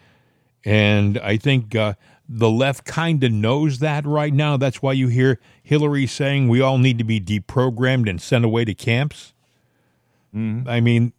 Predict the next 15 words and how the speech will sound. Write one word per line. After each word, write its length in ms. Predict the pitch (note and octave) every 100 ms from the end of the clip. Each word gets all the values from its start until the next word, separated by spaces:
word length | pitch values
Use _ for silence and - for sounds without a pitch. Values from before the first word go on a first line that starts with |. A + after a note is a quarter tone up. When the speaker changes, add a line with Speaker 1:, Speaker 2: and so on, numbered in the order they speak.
| _ - G2 G2
Speaker 1:
that 360 | C#3 A#2+ E3+ F3+
sounds 440 | - E3+ E3 C3+
like 180 | C3 G#2+
desperation 760 | D3 - - C3 C#3 - G2
to 60 | G2+
me. 320 | G#2+ E2 - _ _ _ _ _ _ _
They 100 | A2+
can't 300 | - E3+ E3
figure 300 | - D3+ D3
out 140 | C#3 G#2
how 180 | D3
to 100 | C3
stop 400 | G#2 - D#3+ E3+
this 220 | C#3+ A#2 -
guy. 420 | G2+ F#2 G2+